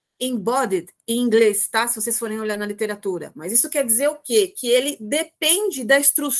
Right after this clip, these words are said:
das estruturas do corpo para que ele ocorra. Ele depende de condições biomecânicas para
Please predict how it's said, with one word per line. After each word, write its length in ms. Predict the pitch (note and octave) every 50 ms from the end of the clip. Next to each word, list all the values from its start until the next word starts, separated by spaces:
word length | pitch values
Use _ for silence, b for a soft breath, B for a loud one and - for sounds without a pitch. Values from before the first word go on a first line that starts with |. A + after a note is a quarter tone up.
| - -
das 240 | - A#3 B3 A#3+ A3+
estruturas 720 | A#3 - - C#4 B3+ A#3+ - - D4+ E4 F#4+ A4 G#4 D#4+
do 140 | B3 C#4 B3
corpo 600 | - - A#3+ A#3 B3+ D4+ - - - G4+ - _ _ -
para 160 | E4 D#4+ -
que 100 | - E4+
ele 120 | D#4+ F4
ocorra. 520 | F#4+ - _ - D4+ D#4+ E4 D#4 A#3+ G3 B B B B B
Ele 180 | A#3 B3+ C4 B3
depende 540 | A3+ C4+ C4 C4 - D4 D#4 E4 E4+ D#4+
de 140 | C4+ B3+ B3+
condições 1300 | - _ - E4+ E4+ F4+ F#4+ F#4+ F4 C4+ A3+ B3 A#3 - - - - D#4 D4+ D#4 E4 F4 F#4 F#4 - B3+
biomecânicas 1200 | A3 B3+ C4+ C#4 C#4 C4+ B3 A#3 A3 A3 _ - C4 B3+ C4+ C4+ C#4 C#4 - D4+ C#4 C#4 - - - -
para 560 | C4 A#3+ A#3 A#3 A#3+ B3 C4 D4 E4+ F#4 -